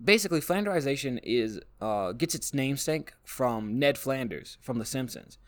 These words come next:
where at the beginning, when he was first introduced, he was a completely different character from the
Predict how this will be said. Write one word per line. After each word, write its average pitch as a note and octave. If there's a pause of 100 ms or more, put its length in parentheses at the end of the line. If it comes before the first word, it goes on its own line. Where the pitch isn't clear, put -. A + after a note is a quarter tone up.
(520)
where A#2+ (340)
at D3
the D3+
beginning, D3+
when C3
he C#3
was B2
first E3
introduced, A2+ (160)
he -
was E3
a -
completely C3+
different B2+
character D3+
from A2
the G#2+